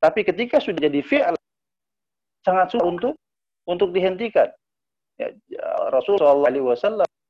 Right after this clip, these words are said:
bersabda bahwa apa? Bahwa seseorang, ya, terus berbohong, berbohong, berbohong, berbohong, sampai yuktabu indallahi kadzaban, sehingga dia dilabelkan oleh Allah Subhanahu wa taala sebagai orang yang punya sifat apa?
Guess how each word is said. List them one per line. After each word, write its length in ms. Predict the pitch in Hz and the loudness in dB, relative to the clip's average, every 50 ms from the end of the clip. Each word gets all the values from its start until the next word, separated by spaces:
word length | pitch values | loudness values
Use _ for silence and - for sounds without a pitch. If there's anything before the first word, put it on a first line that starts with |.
| _ _ | _ _
bersabda 480 | - 117 120 - 113 110 127 135 170 - | -14 -8 0 0 0 0 0 -2 -6 -4
bahwa 160 | 127 131 127 135 - | -2 0 0 0 0
apa? 180 | - - - - - - _ _ _ _ _ _ _ _ _ _ | 0 0 -2 -2 -2 -6 _ _ _ _ _ _ _ _ _ _
Bahwa 180 | 123 123 123 120 123 | 0 0 2 0 -2
seseorang, 560 | 123 - - 113 110 113 123 160 202 247 254 - _ _ _ _ _ _ _ _ | -6 -4 -2 0 2 4 4 2 0 0 -6 -14 _ _ _ _ _ _ _ _
ya, 160 | 123 127 131 - - _ _ _ | -4 -4 -4 -4 -8 _ _ _
terus 480 | - - 175 190 208 214 220 214 214 202 - 143 | -4 -2 0 2 2 2 4 2 2 0 0 0
berbohong, 580 | 147 139 127 127 151 165 160 170 175 165 165 | -2 -2 0 0 0 0 2 2 0 0 0
berbohong, 480 | 139 135 127 127 139 151 156 160 156 151 135 | -2 -4 -4 -2 -2 -2 -2 -2 -4 -4 -4
berbohong, 400 | 135 123 123 131 139 151 139 135 | -4 -4 -2 0 0 0 0 0
berbohong, 400 | 131 123 113 113 110 139 170 214 - - _ - _ _ _ _ _ _ | -4 -6 -4 -4 0 0 0 -2 -2 -10 _ -20 _ _ _ _ _ _
sampai 480 | - 233 139 139 277 - 185 170 151 | 4 4 4 2 2 2 2 2 2
yuktabu 720 | 147 214 240 240 - _ _ 185 165 165 151 143 147 - 180 | -2 -4 -6 -8 -12 _ _ 4 4 4 2 -2 -4 -6 -6
indallahi 800 | 185 175 165 156 147 147 143 139 139 139 139 165 180 - 208 202 | -6 -6 -2 0 0 0 0 -2 0 2 2 2 2 2 -2 -2
kadzaban, 680 | - 196 190 175 165 196 233 269 247 202 180 151 - - _ _ _ _ _ | 0 -2 -2 0 0 0 2 2 2 0 -2 -4 -4 -8 _ _ _ _ _
sehingga 400 | - 143 151 143 147 143 147 135 | -4 -4 -4 -2 0 0 0 0
dia 320 | 139 202 214 202 156 135 135 | 0 -2 0 2 4 4 4
dilabelkan 640 | 135 131 139 135 139 135 139 196 208 196 196 - | 4 2 2 2 2 2 4 2 2 2 2 2
oleh 240 | 156 156 143 139 131 | 0 2 2 2 2
Allah 220 | 131 147 170 185 - | 0 2 0 0 0
Subhanahu 560 | - 156 139 - - 151 151 147 139 143 139 | -2 -8 -8 -2 0 0 0 0 0 2 4
wa 80 | 131 127 | 4 4
taala 400 | - - 104 101 107 120 156 208 | 4 4 2 2 2 2 2 0
sebagai 400 | - - 180 160 156 147 156 160 | 0 0 2 2 2 2 2 2
orang 380 | 143 135 131 135 170 185 180 | 4 4 4 4 2 0 -2
yang 20 | 156 | -6
punya 240 | - 151 143 143 139 | -6 -4 -4 -4 -4
sifat 400 | - 139 135 - 175 180 180 180 | -6 -10 -2 0 2 2 2 2
apa? 320 | 170 160 127 120 - - | -2 -2 0 -2 -4 -4